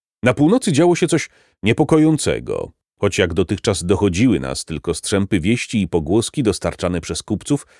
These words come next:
zajmujących się handlem naftą. Mówiono o bestiach, które ponoć schodziły z gór wraz ze smokiem i mordowały mieszkańców wiosek, aby pożywić się mięsem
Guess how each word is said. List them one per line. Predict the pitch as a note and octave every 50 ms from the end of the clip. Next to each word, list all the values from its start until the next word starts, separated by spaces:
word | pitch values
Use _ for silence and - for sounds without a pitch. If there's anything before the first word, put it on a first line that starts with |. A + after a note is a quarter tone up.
| _ _ _ _ _ -
zajmujących | E2 E2+ A#2 A2+ A#2 A2+ A2+ G#2+ G2+ G2 F#2+ - A2 F#2
się | - G#2+ F#2+
handlem | - E2+ D2+ C#2+ C#2+ D2 D2+ D2+ C#2+ - -
naftą. | F2 G2 F#2 E2+ - - - G1+ G1+ G1+ - - - _ _ _ _ _ _ _ _ _ _ _ _ _ _ _ _ _ _ -
Mówiono | G#2+ C3 D3 G#3+ A3+ A3 G3+ -
o | D#3+ B2
bestiach, | G#2 G#2+ F#2 - - - - - G1+ G1+ G1+ - - - - - -
które | - - - - C#2+
ponoć | - _ - A#2 A2+ G#2+ G#2+ B2 D3+ - - - - _ - _ _ _ _ _
schodziły | - - - B2+ A#2+ G2 A2 G2 C#2+ B1+
z | - D2+
gór | C#2+ D2+ F2 G#2 C#3 E3+ - _ _ _ _ _ -
wraz | E2+ D#2+ F#2+ F#2+ F2+ - - - -
ze | E2+ F2 G#2+ G#2
smokiem | - - G#2 G#2+ G#2+ F#2 - - A2+ - D#3 F3 F#3+ - _ _ _ _ _ _ _ _
i | A#2 A#2+ A#2
mordowały | A2+ B2+ C#3 C#3 C3 D3 C#3+ F3+ F#3+ F#3+ F3+
mieszkańców | E3 D#3 C3+ - - D3+ C3+ - - A2+ - -
wiosek, | F2+ D#2+ D2 A1+ - - - - - - - - _ _ _ _ _ _ _ _ _ -
aby | G2+ G#2 G#2+ G#2
pożywić | - - A2 G#2 F2+ F#2 A2 F#2 C#2+ B1+ - -
się | - - - D#2 D2 C#2+ - _
mięsem | - E2 F#2 F#2+ F2 E2+ D#2+ E2 - - F2+ D#2+ D#2